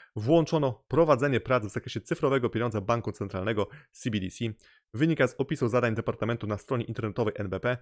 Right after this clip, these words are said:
Wcześniej opis zadań tego departamentu nie zawierał odniesień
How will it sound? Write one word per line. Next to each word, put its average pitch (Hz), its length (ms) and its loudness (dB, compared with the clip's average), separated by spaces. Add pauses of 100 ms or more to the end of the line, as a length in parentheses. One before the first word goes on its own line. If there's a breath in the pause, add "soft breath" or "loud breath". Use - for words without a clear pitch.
(160 soft breath)
Wcześniej 160 600 0 (220)
opis 160 320 2
zadań 117 300 2
tego 110 200 -2
departamentu 107 640 -4 (120)
nie 160 240 2
zawierał 104 580 0
odniesień 101 520 -2